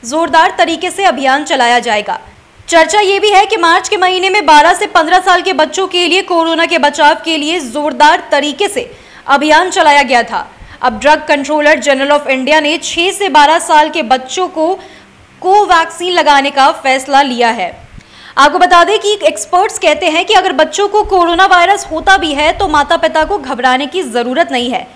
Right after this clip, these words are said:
क्योंकि बच्चों में कोरोना के लक्षण काफ़ी mild है और समय पर इलाज करवाने से बच्चे जल्दी ठीक भी हो रहे हैं। हालांकि इन लक्षणों की समय रहते पहचान ज़रूरी है।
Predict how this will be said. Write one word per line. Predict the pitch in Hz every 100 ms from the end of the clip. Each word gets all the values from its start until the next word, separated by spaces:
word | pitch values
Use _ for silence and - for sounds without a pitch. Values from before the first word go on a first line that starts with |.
| - - -
क्योंकि | 359 370
बच्चों | 381 302 381 403
में | 427
कोरोना | 349 330 339 359
के | 381 370
लक्षण | 277 277 392 427
काफ़ी | 359 330 320
mild | 240 240 240
है | 214 - - - -
और | 262
समय | 277 277 285
पर | 294
इलाज | 262 254 262
करवाने | 269 247 240 269
से | 277 294
बच्चे | 240 233 330
जल्दी | 240 240 254 -
ठीक | - 339
भी | 262
हो | 247
रहे | 226 208
हैं। | 208 - _ _ _ -
हालांकि | 240 254 285
इन | 277
लक्षणों | 262 254 - 294 320
की | 277 302 370 - -
समय | - 349 349 415
रहते | 311 302 320
पहचान | 330 269 262 262 285 262
ज़रूरी | 240 240 247
है। | 208